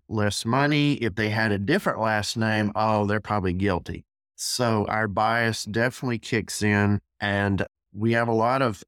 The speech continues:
unintentional biases, biases we don't even realize that we have. There are little quizzes you can take to show where your biases lie. We all have them.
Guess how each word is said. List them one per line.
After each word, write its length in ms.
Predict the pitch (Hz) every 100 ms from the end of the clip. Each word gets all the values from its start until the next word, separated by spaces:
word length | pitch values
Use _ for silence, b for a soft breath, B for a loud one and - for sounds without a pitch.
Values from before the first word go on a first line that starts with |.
| -
unintentional 640 | 117 131 120 - - 104
biases, 480 | 85 87 87 92 87
biases 540 | 92 107 107 113 98
we 120 | 110
don't 240 | 113 113 110
even 280 | 107 98 98
realize 600 | 110 104 98 98 95 87
that 200 | 95 87
we 140 | 87
have. 400 | 98 123 107 85
There 240 | 87 92 90
are 40 |
little 260 | 87 98 92
quizzes 440 | - 107 107 104 87
you 100 | 104
can 160 | - 87
take 280 | 110 107 -
to 60 |
show 500 | 87 107 120 123 90 -
where 220 | 101 101
your 160 | 92
biases 640 | 87 90 113 139 - 85 78
lie. 240 | 80 80
We 160 | 78 87
all 200 | 120 131
have 420 | 85 90 120 107
them. 340 | 78 73 73